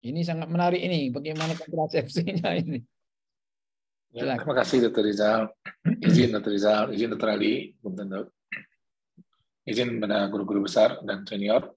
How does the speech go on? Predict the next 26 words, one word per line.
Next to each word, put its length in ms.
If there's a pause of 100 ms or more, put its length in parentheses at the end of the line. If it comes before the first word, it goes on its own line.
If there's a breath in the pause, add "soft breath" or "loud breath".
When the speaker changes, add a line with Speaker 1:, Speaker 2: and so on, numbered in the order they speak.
Speaker 2:
<clears throat> 400
melanjutkan 560
apa 160
yang 180 (680 soft breath)
disampaikan 720
oleh 320
Dokter 320
Ali 320
tadi, 320
bahwa 400
memang 320 (680)
kalau 160
berbicara 640
mengenai 720
kasus 480
mola 240
hidatidosa, 800 (480)
tidak 320
akan 240
terlepas 560
dari, 720
eh, 480 (800)
metode 400
evakuasi 960
dan 240
pemantauan 720